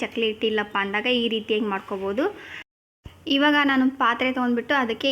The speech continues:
ಎರಡು ಕಪ್ಪಷ್ಟು ಅಕ್ಕಿ ಹಿಟ್ಟು, ಕಾಲು ಕಪ್ಪಷ್ಟು, ಕಾಲು ಕಾಲು ಕಪ್ಪಷ್ಟು, ಆ, ಪುಟಾಣಿ ಹಿಟ್ಟು ಮತ್ತು ಕಡಲೆ ಹಿಟ್ಟನ್ನು ಹಾಕ್ಕೊಂಡಿದ್ದೀನಿ.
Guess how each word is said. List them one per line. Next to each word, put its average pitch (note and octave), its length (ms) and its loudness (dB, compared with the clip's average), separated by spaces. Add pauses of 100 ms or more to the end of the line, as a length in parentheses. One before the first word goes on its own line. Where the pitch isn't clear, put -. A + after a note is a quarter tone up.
(140)
ಎರಡು B3 260 2
ಕಪ್ಪಷ್ಟು B3+ 500 -4
ಅಕ್ಕಿ B3 280 -4
ಹಿಟ್ಟು, C#4 240 -2 (200)
ಕಾಲು A3+ 300 2
ಕಪ್ಪಷ್ಟು, A#3 500 -4 (120)
ಕಾಲು A3+ 300 -2
ಕಾಲು A#3 220 -2
ಕಪ್ಪಷ್ಟು, A3 500 -4 (720)
ಆ, B3+ 60 2 (160)
ಪುಟಾಣಿ B3 360 2
ಹಿಟ್ಟು B3 260 -2
ಮತ್ತು A#3+ 200 -4
ಕಡಲೆ A3 260 0
ಹಿಟ್ಟನ್ನು G#3+ 320 -4
ಹಾಕ್ಕೊಂಡಿದ್ದೀನಿ. G#3+ 560 2